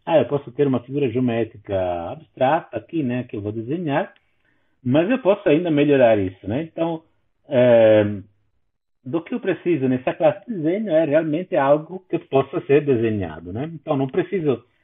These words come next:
que seja uma figura, classe abstrata figura, né? Eu, figura geométrica, eu preciso de algo que possa ser desenhado. Então, né? Então, do que precisamos para desenhar algo, né?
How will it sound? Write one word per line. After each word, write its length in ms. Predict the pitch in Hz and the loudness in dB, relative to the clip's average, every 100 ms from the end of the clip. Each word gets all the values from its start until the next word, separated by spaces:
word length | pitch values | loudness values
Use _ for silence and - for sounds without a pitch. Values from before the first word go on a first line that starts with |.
| _ _ _ | _ _ _
que 120 | 117 101 | -8 -2
seja 240 | 135 113 | 0 2
uma 140 | 107 101 | 0 -2
figura, 1400 | - 117 117 117 160 156 110 104 92 87 85 85 85 82 | -6 -8 -6 -2 -2 0 4 4 4 0 -4 -4 -6 -6
classe 220 | - 107 | -6 -6
abstrata 460 | 98 98 107 101 - | -8 -6 -2 -2 -2
figura, 460 | 98 127 113 170 139 | -14 -10 -6 -4 -4
né? 200 | 110 139 _ _ _ _ | -6 -8 _ _ _ _
Eu, 140 | 135 135 _ _ _ | -12 -12 _ _ _
figura 200 | 117 110 | -2 0
geométrica, 480 | 151 143 208 - 127 | 0 0 0 -2 -2
eu 100 | 110 | -2
preciso 340 | - 147 190 | -4 -6 -4
de 120 | 156 | 2
algo 240 | 131 151 151 | 2 2 -4
que 100 | 151 | -12
possa 300 | 120 113 135 | -10 -8 -6
ser 160 | 120 | -6
desenhado. 600 | 120 98 104 95 85 82 | -4 -2 -2 -2 -6 -10
Então, 260 | 120 147 190 240 _ _ _ _ _ _ _ _ _ _ - | -12 -4 -4 -4 _ _ _ _ _ _ _ _ _ _ -6
né? 180 | 131 | -4
Então, 200 | 151 139 | -2 -2
do 80 | 117 | -2
que 120 | 110 | -2
precisamos 540 | 147 131 117 110 123 101 | -2 -2 -2 0 0 -2
para 140 | 107 | -6
desenhar 420 | 110 107 123 135 | -6 -2 -2 0
algo, 340 | 180 120 175 185 | 0 0 -2 -4
né? 220 | 123 147 | -4 -6